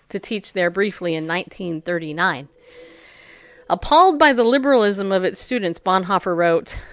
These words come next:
"They are completely clueless with respect to what dogmatics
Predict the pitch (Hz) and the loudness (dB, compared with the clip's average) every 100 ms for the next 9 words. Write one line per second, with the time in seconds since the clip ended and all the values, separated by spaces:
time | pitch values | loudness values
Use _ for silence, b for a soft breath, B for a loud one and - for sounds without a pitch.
0 | B - 202 185 - - 320 381 302 262 | B 0 2 2 0 -4 0 2 2 -2
1 | - 240 208 180 - 190 185 180 - 240 | 0 2 2 0 0 -4 -2 -4 0 2
2 | 240 - - 190 190 - 185 180 175 196 | 2 0 -2 0 0 2 2 2 2 2
3 | 185 165 196 - | 4 0 -4 -12